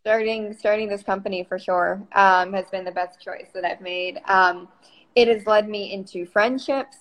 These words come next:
It has led me into, you know, building myself up, um, in areas that I never thought I would, you know, have the capacity to. And I think it's been very challenging. There's been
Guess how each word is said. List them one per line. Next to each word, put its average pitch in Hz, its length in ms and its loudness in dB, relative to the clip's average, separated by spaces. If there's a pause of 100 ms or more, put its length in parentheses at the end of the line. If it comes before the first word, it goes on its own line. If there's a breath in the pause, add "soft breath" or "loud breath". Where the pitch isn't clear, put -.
It 202 140 -4
has 190 120 -4
led 196 240 4
me 190 180 -6
into, 180 1040 -6
you 190 100 -10
know, 170 240 -4 (300)
building 202 340 4
myself 202 540 -4
up, 262 280 -4 (200)
um, 175 360 -4
in 185 200 -16
areas 185 400 -8
that 175 80 -6
I 175 80 -6
never 180 260 -8
thought 208 300 -6
I 190 80 -6
would, 185 240 -4 (180)
you 190 120 -12
know, 165 100 -6
have 180 220 -4
the 190 80 -8
capacity 190 640 -8
to. 214 440 -6 (540 soft breath)
And 190 680 0 (240)
I 185 640 0
think 208 160 -8
it's 208 160 -6
been 202 180 -6
very 214 260 2
challenging. 190 680 -2
There's 185 260 -6
been 190 240 -4